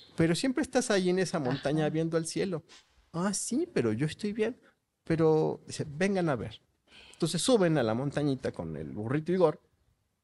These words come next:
Speaker 1: y al llegar a la cima ven que lo que él observa es el universo y una serie de luces estelares en, en el cielo.
Speaker 2: Ujú.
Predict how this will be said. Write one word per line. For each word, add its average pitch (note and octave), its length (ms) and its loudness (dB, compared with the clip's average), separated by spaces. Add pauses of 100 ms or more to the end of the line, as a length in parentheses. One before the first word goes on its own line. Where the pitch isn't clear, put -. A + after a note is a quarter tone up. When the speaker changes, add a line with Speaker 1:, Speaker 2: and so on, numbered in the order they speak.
Speaker 1:
y D3 80 2
al D3 140 4
llegar G3 260 4
a A3 60 6
la G3+ 100 4
cima F3+ 400 0 (640)
ven E3+ 260 4
que E3 180 2
lo C3 140 2
que D3+ 100 0
él D3+ 40 4
observa D3 540 2
es - 280 -4
el A#2 160 -4
universo D3 600 -2
y C3 200 -6
una C#3+ 200 0
serie C3+ 340 -2
de A#2+ 120 0
luces A#2+ 500 -8
estelares B2+ 600 -4
en, A2 160 -8
en G#2+ 100 -8
el G#2+ 80 -10
cielo. C3 360 -8
Speaker 2:
Ujú. E3 320 -6